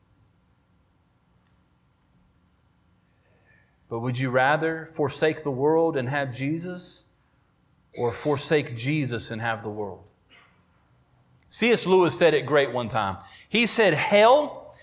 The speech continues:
is the closest," uh, he said, "Earth is the closest thing to hell that any be-, any believer will experience, and is the closest thing to heaven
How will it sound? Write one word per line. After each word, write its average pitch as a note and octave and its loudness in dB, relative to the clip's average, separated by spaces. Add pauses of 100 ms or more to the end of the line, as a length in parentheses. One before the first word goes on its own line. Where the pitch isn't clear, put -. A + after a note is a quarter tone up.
(200)
is D#3+ 2
the D#3+ 2
closest," C4+ 0
uh, D3 -2
he G3+ 0
said, G3+ 2
"Earth A3 6
is F3+ 2
the E3 -2
closest B3+ 0
thing A#3 0
to E3+ 4
hell D3 4 (200)
that D#3 2
any A3 2
be-, G#3+ 2 (100)
any G#3 0
believer G3 2
will F3+ 4
experience, D#3+ -2 (300)
and F#3 2
is E3+ 2
the F3 0
closest A3+ 0
thing A3 -2
to G3+ 6
heaven F#3+ 2